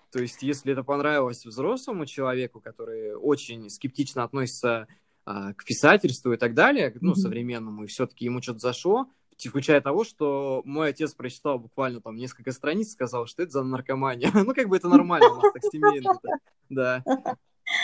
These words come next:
Speaker 1: Поэтому я считаю, что нужно все равно как-то дальше развиваться, что-то делать. У нас, э, на первый выпуск немного время подходит к концу, и буквально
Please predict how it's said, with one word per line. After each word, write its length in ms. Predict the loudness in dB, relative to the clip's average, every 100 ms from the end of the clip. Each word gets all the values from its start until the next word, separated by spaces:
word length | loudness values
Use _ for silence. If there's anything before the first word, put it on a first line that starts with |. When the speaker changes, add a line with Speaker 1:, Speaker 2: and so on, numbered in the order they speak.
| -6 -12 -20 -20 _ _ _ _ _ _ _ -6
Speaker 1:
Поэтому 320 | -2 -2 -2 -6
я 60 |
считаю, 320 | -6 -4 -4
что 440 | -6 -6 -6 -4 -6
нужно 360 | -10 -8 -8
все 160 | -8 -8
равно 320 | -6 -6 -8
как-то 480 | -6 -10 -6 -6 -6
дальше 380 | -6 -8 -6 -10
развиваться, 560 | -6 -2 0 0 -2 -10
что-то 280 | -8 -4
делать. 480 | 0 2 2 2 -2 _
У 100 | -6
нас, 340 | -2 0 -2 -4
э, 360 | -4 -4 -6 -6
на 480 | -10 -10 -6 -6
первый 280 | 4 4 6
выпуск 280 | 2 -2 -4
немного 460 | 0 2 2 0 0
время 380 | 0 0 0
подходит 480 | 0 -2 0 -2 -2
к 40 | -4
концу, 520 | -4 -4 -2 0 0
и 460 | -4 -6 -4 -4 -6 _
буквально 840 | -20 -20 2 4 6 4 -2